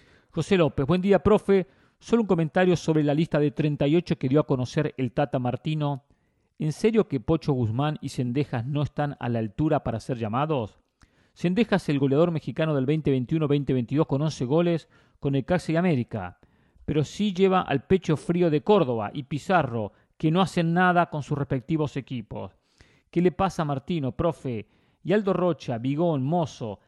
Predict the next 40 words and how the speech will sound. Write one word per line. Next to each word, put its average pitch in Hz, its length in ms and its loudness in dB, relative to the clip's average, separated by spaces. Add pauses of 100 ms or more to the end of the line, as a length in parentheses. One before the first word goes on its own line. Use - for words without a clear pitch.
están - 260 -4
al 175 60 -4
mejor 165 260 -4
nivel 160 320 -4
que 139 160 -4
varios 190 300 2
de 156 80 -2
los 143 140 -4
convocados. 127 800 -6 (340)
En 147 160 -4
fin, 147 400 -2 (180)
siempre 170 380 -2
pasa 165 300 -4
que 139 180 -8
dejan 156 320 -4
a 147 40 -4
los 135 180 -4
de 120 100 -4
mejor 120 300 -4
momento 135 360 -6
afuera. 98 440 -12
Es - 260 -8
así 131 340 -8
y 113 100 -12
punto". 95 540 -14 (540)
A - 80 -2
ver, 180 160 4
José, 156 460 -2 (1400)
siempre 254 380 -4
se, 147 420 -2
se 139 180 -6
analiza 123 640 -4
que 123 80 -4
el 120 60 -4
que 117 80 -4
está 147 160 -4
afuera 135 640 -2 (560)
es 135 180 -4
el 127 120 -2
mejor. 107 480 -8